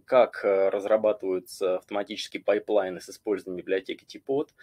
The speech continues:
э, рассмотрим Автокерос апи и в целом, э, также,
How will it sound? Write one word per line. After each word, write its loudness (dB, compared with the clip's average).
э, 2
рассмотрим 2
Автокерос -2
апи 2
и -4
в -10
целом, 2
э, -4
также, 4